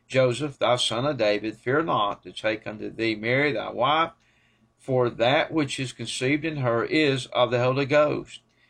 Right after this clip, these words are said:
And she shall bring forth a son, and thou shalt call his name Jesus, for he shall save his people from their sins.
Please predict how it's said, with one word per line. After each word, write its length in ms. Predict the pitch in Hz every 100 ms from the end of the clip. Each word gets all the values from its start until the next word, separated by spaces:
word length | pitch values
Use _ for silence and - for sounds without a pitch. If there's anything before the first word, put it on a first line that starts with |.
| _
And 100 | -
she 180 | - 117
shall 200 | - 120
bring 260 | 131 135
forth 380 | 127 135 139 135
a 80 | 151
son, 500 | - 107 98 95 101 _ _ _ -
and 80 | 110
thou 160 | 147
shalt 280 | 143 147 139
call 260 | 151 147 151
his 220 | 143 139
name 280 | 143 143 123
Jesus, 680 | 131 196 143 101 107 - _ _ _ -
for 200 | 117 117
he 100 | 117
shall 320 | - 101 95
save 540 | - 135 135 151 151 _ _ _
his 240 | - 127
people 440 | - 151 131 123 123
from 500 | - 120 120 120 -
their 260 | 80 113 113
sins. 720 | - 143 135 113 101 - -